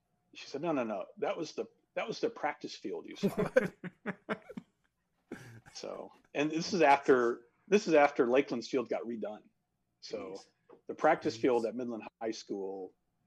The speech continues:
Speaker 1: would put most D three schools to shame.
Speaker 2: It's, I was, I mean, I, I've never been to one, but you just see those on T V or pictures of those high school fields. It's
Speaker 1: Oh, it's
Speaker 2: absolutely
Speaker 1: nuts.
Speaker 2: insane.
Speaker 1: It
Speaker 2: It's
Speaker 1: is
Speaker 2: a
Speaker 1: nuts.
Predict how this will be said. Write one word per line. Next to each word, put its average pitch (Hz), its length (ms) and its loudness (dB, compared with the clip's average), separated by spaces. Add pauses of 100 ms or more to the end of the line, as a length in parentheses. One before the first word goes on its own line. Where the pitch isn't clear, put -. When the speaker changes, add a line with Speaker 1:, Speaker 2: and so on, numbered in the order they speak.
(160)
Speaker 1:
would 107 200 -14
put - 280 0
most 110 340 -8 (220)
D 107 140 -10
three 107 240 -10
schools 92 360 -14
to - 100 -20
shame. - 180 -10 (240)
Speaker 2:
It's, 85 280 -18 (1000)
I 95 60 -14
was, 92 280 -18
I 92 240 -18
mean, 85 200 -18 (520)
I, 113 240 -4
I've 110 140 -6
never 110 220 -4
been 107 240 -4
to 95 80 -8
one, 90 220 -12
but 92 100 -12
you 95 100 -14
just - 360 -14 (120)
see 104 300 -4
those 92 240 -8
on 90 160 -6
T 101 200 -4
V 92 340 -6
or 80 200 -8 (340)
pictures 98 380 -4
of 87 100 -8
those 87 240 -8 (120)
high 92 200 -8
school 87 300 -8
fields. 85 420 -14
It's - 100 -20
Speaker 1:
Oh, - 160 -12
it's 87 60 -4
Speaker 2:
absolutely 87 460 -6
Speaker 1:
nuts. - 240 -10
Speaker 2:
insane. 82 280 -12 (440)
Speaker 1:
It - 120 -12
Speaker 2:
It's 101 120 -10
Speaker 1:
is 90 60 -12
Speaker 2:
a - 20 -10
Speaker 1:
nuts. - 400 -14